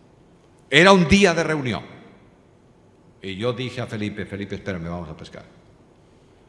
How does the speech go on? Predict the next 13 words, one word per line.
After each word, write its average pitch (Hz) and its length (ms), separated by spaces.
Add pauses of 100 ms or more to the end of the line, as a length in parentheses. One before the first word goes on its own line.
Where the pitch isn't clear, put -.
(720)
Nos 104 200
fuimos 143 340
los 101 140
dos 113 180
a 85 80
pescar. - 360 (1200)
No 110 160
pescamos 87 420
casi - 260
nada. - 360 (2500)
Pero 98 220
su 175 260
padre 117 360